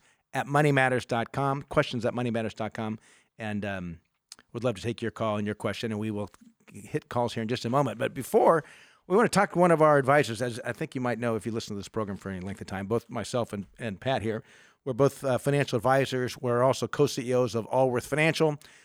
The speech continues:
Uh, Allworth has eighty or ninety or so advisors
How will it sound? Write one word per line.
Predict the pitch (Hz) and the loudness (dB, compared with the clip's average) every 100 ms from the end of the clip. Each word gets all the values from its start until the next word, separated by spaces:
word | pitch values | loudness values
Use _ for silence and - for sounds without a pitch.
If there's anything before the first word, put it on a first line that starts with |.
| _ - | _ -8
Uh, | 127 127 | -4 2
Allworth | 131 131 127 | 4 4 4
has | 127 120 113 | 4 2 0
eighty | 107 127 120 | 0 0 2
or | 117 | 2
ninety | 117 117 113 113 110 | 0 0 0 0 0
or | 107 101 98 90 | -2 -2 -6 -8
so | - 117 107 | -6 -2 -2
advisors | 104 104 117 - 110 95 | -2 0 -2 -2 -8 -10